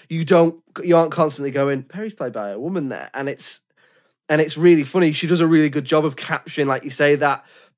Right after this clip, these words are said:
dopey, sort of lovable, but, but also teenage sex obsessed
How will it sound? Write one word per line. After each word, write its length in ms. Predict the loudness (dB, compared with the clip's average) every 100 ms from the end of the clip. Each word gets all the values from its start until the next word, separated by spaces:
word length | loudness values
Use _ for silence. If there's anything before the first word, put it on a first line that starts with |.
| _
dopey, 580 | 2 4 4 0 -2 -2
sort 320 | -2 0 2 2
of 100 | 0
lovable, 640 | 0 0 -2 2 2 2
but, 300 | -2 -4 -4 _ _ -4
but 160 | 0
also 320 | 0 0 -2
teenage 480 | -4 -2 -2 -2 -4
sex 300 | -4 -6 -6
obsessed 520 | -14 -2 -2 -2 -8